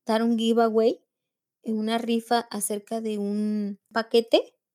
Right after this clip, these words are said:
de cómo remover el gelish. La promoción decía, "Ok, am, participa, te regalamos uno", pero parte de los comentarios era, "¿Y dónde lo compro?".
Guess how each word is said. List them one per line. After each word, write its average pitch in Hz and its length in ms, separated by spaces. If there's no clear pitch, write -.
de 208 160
cómo 220 260
remover 208 600
el 214 720
gelish. 226 600
La 214 140
promoción 220 400
decía, 226 280
"Ok, 226 160
am, 208 520
participa, 269 840
te 233 100
regalamos 214 480
uno", 202 320
pero 220 220
parte 233 260
de 262 60
los 240 140
comentarios 214 580
era, 208 180
"¿Y 220 100
dónde 220 220
lo 247 120
compro?". - 340